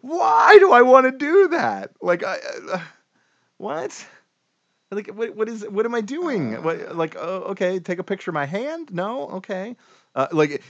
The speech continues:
Speaker 1: the, the, the one, the one thing I, I thought was really funny, it showed the screen, it says one plus four equals question mark, and it shows the hand in a fist. And then it, then there's an arrow, like a flow chart going down,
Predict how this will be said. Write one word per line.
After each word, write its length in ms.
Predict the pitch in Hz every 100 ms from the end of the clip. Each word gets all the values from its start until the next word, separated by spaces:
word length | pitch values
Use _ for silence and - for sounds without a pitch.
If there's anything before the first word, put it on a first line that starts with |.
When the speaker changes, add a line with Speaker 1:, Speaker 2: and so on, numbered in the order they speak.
| -
Speaker 1:
the, 120 | 160
the, 200 | 147 147
the 140 | 131 139
one, 240 | 147 131
the 80 | 131
one 200 | 143 151
thing 200 | 151 127
I, 140 | 117 113
I 80 |
thought 240 | 110 113 107
was 180 | 104 -
really 220 | 110 104
funny, 260 | - 101 101
it 140 | 90
showed 280 | - 117 104
the 80 | 101
screen, 440 | - 131 120 104
it 140 | 98
says 240 | - 110 90
one 320 | 107 135 165
plus 260 | 156 139 -
four 320 | - 113 113
equals 380 | 110 110 110 -
question 420 | - 196 - 87
mark, 320 | 80 78 _ _ _ -
and 80 | 110
it 100 | 113
shows 280 | - 143 139
the 80 | 131
hand 280 | 131 127 120
in 100 | 107
a 40 |
fist. 520 | - 202 - - - _ _ _ -
And 140 | 117
then 80 | 120
it, 140 | 123 120
then 160 | 127
there's 180 | 123 107
an 80 | 113
arrow, 240 | 113 123 123
like 160 | 113
a 20 | -
flow 220 | 127 127
chart 280 | 135 117 104
going 240 | 110 104
down, 500 | 95 151 107 90 98